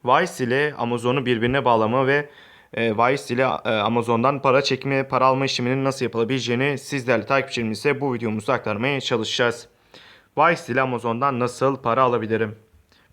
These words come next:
Birden fazla Amazon satış yerinde satış yapıyorsanız farklı para birimlerindeki kazançlarınızı doğrudan Vice makinenize çekebilir. Böylece yüksek döviz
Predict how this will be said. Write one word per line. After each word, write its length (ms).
Birden 340
fazla 360
Amazon 360
satış 340
yerinde 420
satış 400
yapıyorsanız 580
farklı 300
para 180
birimlerindeki 600
kazançlarınızı 760
doğrudan 420
Vice 340
makinenize 520
çekebilir. 480
Böylece 340
yüksek 340
döviz 420